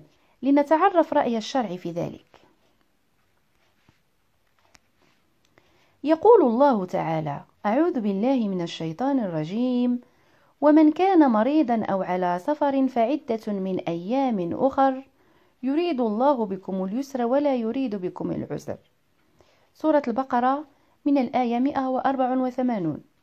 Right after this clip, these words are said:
عن أبي هريرة رضي الله عنه قال: "من ذرعه قيء وهو صائم فليس عليه قضاء، وإن استقاء فليقضي".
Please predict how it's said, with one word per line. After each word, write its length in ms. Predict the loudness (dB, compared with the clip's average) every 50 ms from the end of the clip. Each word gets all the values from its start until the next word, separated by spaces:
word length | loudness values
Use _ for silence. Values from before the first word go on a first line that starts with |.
| _ _ _ _ _ _ _ _ _ _ _ _ _ _ _ _ _ _ _ _ _ _ 0
عن 180 | 2 4 4
أبي 200 | 4 4 4 4
هريرة 400 | 4 4 4 4 4 4 4 4 2 2
رضي 320 | 0 0 0 0 0 0
الله 360 | 0 0 0 0 0 0 0
عنه 320 | -2 -2 -2 -2 -4 -4 -6
قال: 220 | -6 -6 -6 -6 -8 -12 _ _ _ _ _ _ _ _ _ _ _ _ _ _ _ _ _ _ _ -2
"من 200 | 2 4 4 6
ذرعه 580 | 6 6 6 6 6 6 6 4 4 2 0 0 0 0
قيء 240 | 0 0 0 0
وهو 460 | 0 2 2 2 2 2 0 0 -2 -2
صائم 540 | 0 0 0 0 2 2 4 4 4 4
فليس 400 | 2 2 0 0 0 0 -2 0
عليه 600 | 0 0 0 0 0 0 0 0 0 0 -2 -2
قضاء، 440 | -2 -2 -2 0 2 2 0 0 -2 _ _ _ _ _ _ _ _ _ _ _ -8
وإن 280 | -6 -4 -4 -4 -4 -4
استقاء 800 | -6 -8 -10 -12 -10 -8 -4 -4 -2 0 0 2 0 0 0 -4 -8 _ _ _ _ _ _
فليقضي". 800 | _ -4 -4 -2 -2 -2 -2 -2 -4 -4 -6 -10 -10 -10 -10